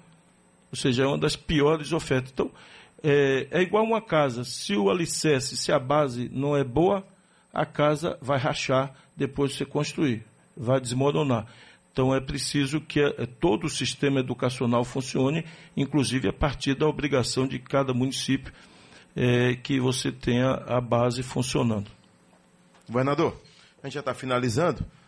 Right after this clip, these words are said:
Speaker 2: mas e as estradas, governador? Tenho viajado um pouco pela Bahia e recebo muitas mensagens aqui, agora há pouco, o senhor Ramiro, falando da B A dois três três, que liga Esplanada ao Conde.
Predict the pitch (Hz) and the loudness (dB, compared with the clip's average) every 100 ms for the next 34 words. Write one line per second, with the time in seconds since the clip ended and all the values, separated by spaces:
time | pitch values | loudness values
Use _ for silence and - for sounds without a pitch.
0 | _ - 120 131 123 196 180 147 - 110 | _ -6 -4 -4 -4 -4 -4 -6 -6 0
1 | 95 78 73 82 78 80 78 80 71 - | 2 2 -4 -8 -6 -4 -4 -6 -8 -12
2 | - - 117 113 117 101 110 110 101 104 | -16 -10 -8 -2 -2 0 -2 -2 -4 -2
3 | 104 - 110 101 104 95 107 117 135 - | 0 0 0 0 2 2 2 0 -2 -12
4 | - - - 113 117 120 120 117 120 147 | -20 -20 -4 0 2 2 0 -2 0 0
5 | 139 123 117 - 104 107 104 104 - 110 | 0 0 -2 -2 -2 0 2 0 0 -4
6 | 120 92 92 92 107 - - 104 92 92 | 0 0 0 -4 -6 -8 -14 -8 -4 -2
7 | 85 78 69 60 - - - - 95 110 | -2 -2 -6 -10 -14 -20 -20 -10 -2 2
8 | 123 139 160 170 - 117 117 113 110 107 | 2 2 0 -2 -4 -2 0 0 2 2
9 | 104 110 113 - 113 104 117 139 131 135 | 2 0 -2 -2 -6 -4 -4 -2 -4 -6
10 | 117 117 104 104 - - 107 101 107 110 | -2 2 2 0 -4 -2 0 2 2 2
11 | 104 - 98 - 107 101 90 90 76 | 0 0 -2 0 0 0 0 -2 -2